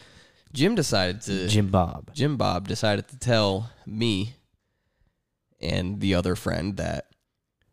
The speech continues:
Speaker 1: the girl who he was friends with had tested positive for some form of S T D. So him and I panic. And w-, so we had, this is how we found out that we had both,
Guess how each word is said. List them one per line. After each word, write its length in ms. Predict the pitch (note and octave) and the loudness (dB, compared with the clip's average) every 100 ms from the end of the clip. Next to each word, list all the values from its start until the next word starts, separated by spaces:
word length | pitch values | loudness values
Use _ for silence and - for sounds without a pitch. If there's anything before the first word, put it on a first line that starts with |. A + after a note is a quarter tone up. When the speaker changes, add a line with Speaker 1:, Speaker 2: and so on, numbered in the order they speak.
| _ | _
Speaker 1:
the 140 | - F2 | -8 0
girl 500 | C3 F3 G#2+ E2 A2 - | 4 4 4 2 -2 -2
who 120 | - | 0
he 140 | G2+ F#2+ | 2 -2
was 160 | F#2 | -2
friends 300 | - - E2+ | -6 -8 -8
with 300 | D2+ G2+ A#2 - - _ | -2 -2 -2 -10 -20 _
had 260 | - A2 G2 | -8 -8 -6
tested 300 | - A2+ B2+ | -6 -6 -8
positive 400 | - E2 F#2 - | -8 -8 -10 -12
for 120 | G2 | -10
some 260 | - F2+ F2 | -10 -10 -12
form 180 | - C#2 | -10 -10
of 80 | A#1 | -8
S 160 | C#2+ - | -8 -6
T 120 | A2+ | -4
D. 160 | D#3 - _ - _ _ _ _ _ _ _ _ | -4 -8 _ -20 _ _ _ _ _ _ _ _
So 440 | - G2+ F#2+ F2+ | 2 6 8 8
him 260 | B2 - E3+ | 4 2 2
and 80 | C#3 | 2
I 80 | - | -2
panic. 540 | - D3 B2+ - - - - | -2 0 -2 -4 -12 -18 -16
And 100 | - G2+ | -12 -10
w-, 140 | F2 | -10
so 160 | - G#2 | -4 -2
we 200 | G#2 A#2 | 2 2
had, 120 | A2+ A2+ | 0 -2
this 300 | - G#2+ A#2 | -6 -6 -4
is 40 | A#2 | -2
how 80 | B2 | 0
we 100 | G2+ | 0
found 260 | G#2 F#2+ | 0 -2
out 140 | F2+ F2+ | -4 -6
that 120 | D#2 | -6
we 220 | C#2 E2+ | -6 -8
had 160 | E2+ - | -10 -10
both, 380 | D2 - - | -10 -10 -14